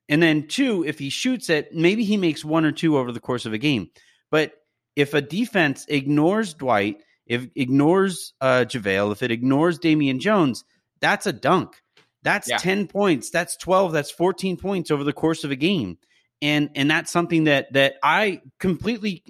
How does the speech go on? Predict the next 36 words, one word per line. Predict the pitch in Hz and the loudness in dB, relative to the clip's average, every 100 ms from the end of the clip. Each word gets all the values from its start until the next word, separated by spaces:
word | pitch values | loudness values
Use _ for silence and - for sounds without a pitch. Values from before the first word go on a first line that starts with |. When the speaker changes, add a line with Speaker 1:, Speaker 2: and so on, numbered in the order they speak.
| - 143 135 | -20 -16 -2
Speaker 1:
like, | 151 147 | -2 0
I, | 165 | 0
I, | 151 147 | 0 0
I'll | 160 247 | 2 2
cop | - 196 - | 2 0 0
to | 110 | -8
this. | 90 - _ _ _ _ | -10 -12 _ _ _ _
I | 151 202 | 0 0
completely | - 160 139 - 202 202 202 | 0 -4 -4 -4 -4 -2 0
undersold | 185 170 - 165 151 | 0 0 0 0 0
that | 127 131 123 | 0 0 0
value | 135 139 123 117 110 104 _ _ - | 2 2 0 -2 -2 -4 _ _ -6
coming | 175 151 139 | -2 -2 0
off | 117 160 - | 0 0 0
of | 202 | -6
last | 196 196 - | -2 -2 -4
season, | 214 214 208 202 | -4 -4 -2 -2
heading | 165 160 | 0 0
into | 165 156 | 0 -4
this | 117 131 160 - | -4 -2 -2 0
one | 165 151 | 0 2
with | 139 | -2
Marc | 139 123 120 | -2 -4 -4
Gasol | - 113 92 | -2 0 0
on | 85 | -6
the | - 87 | -16 -18
team. | - | -4
Speaker 2:
It's | 185 185 | -4 -4
less | 156 175 190 | -2 -2 -2
pretty, | - 185 175 202 | -4 -2 -2 -2
but | 180 165 | -2 -2
it | 139 | 0
might | 151 147 | -2 -2
be | 160 | -8
more | 139 135 131 | -2 0 0
effective | - 120 - 123 104 | 0 -2 -2 -4 -4